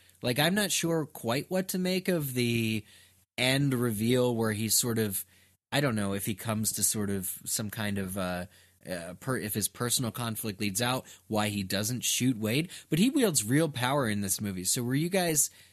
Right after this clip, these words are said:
satisfied with him as, like, a villain? Did you feel he was compelling enough, or just sort of goofy and didn't, didn't really do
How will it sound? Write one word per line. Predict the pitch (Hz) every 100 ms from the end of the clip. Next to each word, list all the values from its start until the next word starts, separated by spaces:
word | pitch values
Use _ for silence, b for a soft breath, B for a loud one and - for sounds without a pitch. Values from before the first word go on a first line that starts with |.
| b
satisfied | - - 131 139 147 139 135 131
with | 123
him | 131 131
as, | 107
like, | 107 101
a |
villain? | 92 101 127 143 131
Did | 98
you | 95
feel | 113 104
he | 98
was | -
compelling | 95 - 135 147
enough, | 135 131 127 - - b b b b
or | - 101 98 98 95 - -
just | 104 - -
sort | - 104
of | 92 -
goofy | 113 117 131 123 117
and | 101
didn't, | 90 90 90 -
didn't | 92 90
really | 90 90 85 _ _ _ _ _
do | -